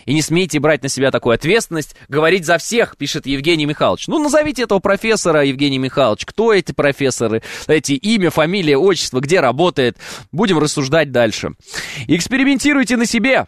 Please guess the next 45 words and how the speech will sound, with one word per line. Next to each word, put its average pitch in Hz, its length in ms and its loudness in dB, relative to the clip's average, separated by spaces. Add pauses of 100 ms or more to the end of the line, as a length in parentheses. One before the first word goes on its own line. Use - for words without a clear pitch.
Заставлять 156 500 0
зачем? 196 480 -2 (100)
Болеть — 143 460 2
это 175 220 0
тоже 185 260 0
добровольный 175 440 2
выбор 175 220 2
человека», 165 460 0
пишет - 240 -6
Артем. 120 380 -2
Все 269 240 0
так, 285 340 0
если 196 300 0
бы 180 120 2
это 175 140 0
не 156 80 2
разносилось, 156 760 0
э, 127 60 2
э, 113 560 4
через 135 360 0
вот 117 260 -2
воздушно-капельный 127 920 0
путь. - 300 -6
Я 240 160 2
уже 170 140 0
тоже 139 240 0
десять 139 180 -2
тысяч 139 160 -4
раз 127 180 0
об 127 120 0
этом 175 160 -2
говорил, 247 240 2
все 165 160 0
об 135 100 2
этом 120 220 -2
десять 123 180 -2
тысяч 107 160 -4
раз 101 160 0
говорили. 87 400 0
Один 156 240 0
заболевший 202 640 0
в - 80 -14
среднем 160 340 0
в 120 40 2
России 147 420 0